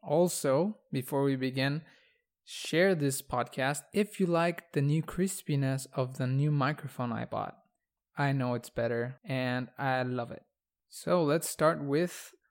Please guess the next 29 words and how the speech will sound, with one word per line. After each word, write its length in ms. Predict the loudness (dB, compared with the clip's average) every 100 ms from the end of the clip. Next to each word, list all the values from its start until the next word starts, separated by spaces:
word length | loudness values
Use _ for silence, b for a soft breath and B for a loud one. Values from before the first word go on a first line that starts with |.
| _ 0
what 180 | 2
is 140 | 4 2
the 100 | 0
difference 480 | 0 -2 -4 -6 -6
between 480 | -12 -8 -6 -6 -6
good 320 | -2 -2 -2
positivity 920 | -2 -2 -4 -4 -4 -4 -6 -10 -10
and 300 | -8 -6 -6
bad 280 | -4 -6 -6
positivity. 760 | -12 -12 -14 -14 -14 -16 -18 -20 b b b b b b b b b b _
I 180 | -4 0
used 340 | 2 0 -2
to 60 | -2
consider 380 | -2 0 0 0
myself 600 | 0 -2 -2 0 0 -2
as 160 | -8 -8
somebody 640 | -6 -6 -2 0 0 0
that 160 | 0 0
was 240 | -2 -4
very 240 | -2 -2
positive, 680 | -2 -4 -6 -4 -4 -4 -6 _ -20 _
but 400 | 2 2 2 -2 -10 _ _ _ _ _ -10
very 500 | -4 0 2 2 2
recently 800 | 0 -4 -6 -10 -6 -4 -4 -6 -8
I 140 | -6
started 460 | -6 -4 -2 -2 -6
seeing 800 | -4 0 2 2 0 -2 -4 -8 -10 -2
that 180 | 0
my 800 | 0 0 0 0 0 0 -2 -6